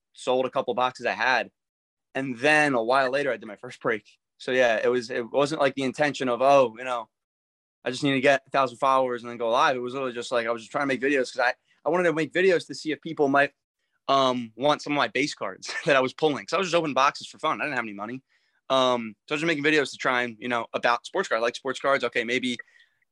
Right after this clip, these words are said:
you know, I can make the video, something happens. People wanna buy these base cards I'm pulling that I open in the videos. Like, I was just opening packs for fun. I was like, "This might,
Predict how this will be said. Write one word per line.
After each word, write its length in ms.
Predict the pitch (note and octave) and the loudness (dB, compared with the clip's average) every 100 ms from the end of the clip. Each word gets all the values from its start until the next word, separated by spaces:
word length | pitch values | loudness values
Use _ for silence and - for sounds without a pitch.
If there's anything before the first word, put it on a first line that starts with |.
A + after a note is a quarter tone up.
| _ | _
you 60 | G2 | -12
know, 120 | G#2+ | -8
I 100 | A#2 | -6
can 80 | A#2+ | -2
make 120 | B2+ | 0
the 60 | A#2 | 2
video, 260 | D3 D3+ | 4 4
something 260 | C#3+ D3 B2+ | 4 0 2
happens. 460 | C#3+ C#3+ D#3 D3 C#3+ | 2 2 -2 -4 -8
People 180 | C3 C3 | -8 -6
wanna 120 | C3 | -2
buy 200 | B2+ B2+ | 0 0
these 160 | B2 | -2
base 260 | - C#3+ C#3+ | -2 -2 -2
cards 260 | D#3 D3+ D3 | -2 0 -2
I'm 140 | C#3+ | -2
pulling 240 | D3+ D3 | -2 -2
that 100 | D3 | 0
I 80 | C#3+ | 0
open 220 | C#3+ D3 | -2 -4
in 40 | C#3+ | -8
the 60 | |
videos. 640 | C#3 D#3 D#3 D#3 D#3 D#3+ C#3 | -4 -2 0 0 0 -2 -4
Like, 100 | C3+ | -4
I 20 | |
was 120 | D3 | -2
just 100 | D3 | 0
opening 220 | D3 B2+ | -2 -4
packs 320 | C3 G#2+ - | -6 -6 -8
for 100 | - | -16
fun. 280 | G#2+ A#2+ G2+ - | -8 -6 -6 -6
I 60 | |
was 160 | A2+ B2 | -4 -2
like, 100 | A#2 | -2
"This 160 | C3+ | 0
might, 160 | D3+ C#3 | 0 0